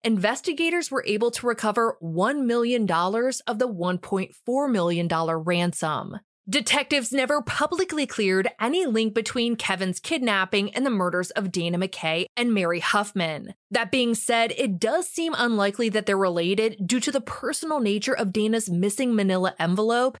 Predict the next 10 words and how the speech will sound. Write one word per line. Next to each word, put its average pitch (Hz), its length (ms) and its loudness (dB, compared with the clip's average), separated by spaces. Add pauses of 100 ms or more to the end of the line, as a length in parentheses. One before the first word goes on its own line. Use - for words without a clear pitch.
and 240 180 0
there 269 80 2
being 277 320 0 (140)
no 180 340 2
ransom. 165 680 -2 (180)
But 320 260 0
there's 294 300 -2 (100)
always 196 380 2
a 180 40 -2
chance. - 720 -6